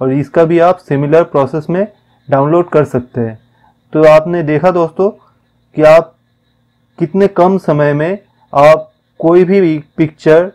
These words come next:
जिसमें single character या उससे ज़्यादा character का हो, आप उसका image लेके आप आराम से उसका background erase कर सकते हैं। हम लोग को background erase करने के लिए बहुत time लग जाता था पहले Photoshop में।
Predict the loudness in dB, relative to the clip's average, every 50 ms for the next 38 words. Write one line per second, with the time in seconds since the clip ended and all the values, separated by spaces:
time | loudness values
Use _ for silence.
0 | _ _ _ _ -8 -8 -6 -4 -4 -4 -2 -4 -4 -8 -10 _ _ _ _ _
1 | _ _ _ _ _ _ _ _ -2 -2 0 2 0 0 0 -2 -2 0 0 0
2 | -2 0 0 0 0 2 2 2 2 2 2 0 -2 -4 -2 0 0 2 2 0
3 | 0 0 -2 -2 -2 -2 _ -2 -2 0 0 -2 0 0 -2 -4 -6 -2 0 0
4 | 0 -2 -6 -10 -10 -6 -4 -4 -4 -4 -4 -2 -2 -2 -2 -2 -2 0 0 0
5 | 0 0 -2 -4 -4 -4 _ _ _ _ _ _ _ _ _ _ _ _ _ _
6 | _ -8 -2 0 2 2 2 0 -4 _ -20 _ -4 0 2 4 4 2 0 -4
7 | -6 -4 -4 -4 -4 -4 _ -4 0 0 0 -2 0 0 -2 -2 -2 -6 -12 _
8 | _ _ _ _ _ _ _ _ -16 -12 -6 -4 0 0 0 -2 0 0 -2 -2
9 | 0 -2 -6 -6 _ -4 -2 -2 -2 -4 -8 _ _ _ _ _ -4 -4 -2 -2
10 | -2 -4 -4 _ _ _ _ -4 -2 -2 -2 0 0 0 0 2 0 -2 -2 -2
11 | -2 -4 -2 -2 -2 -4 -4 -6 -6 -6 -4 -4 -6 -6 -6 -6 -4 -2 -2 -2
12 | -4 -4 -4 0 0 0 0 0 0 0 0 0 0 0 -2 0 0 -2 -2 -2
13 | -2 -2 -2 -4 -2 -2 -2 -2 -4 -4 -4 -6 -6 -6 -6 -8 -8 -8 -6 -8
14 | -12 -12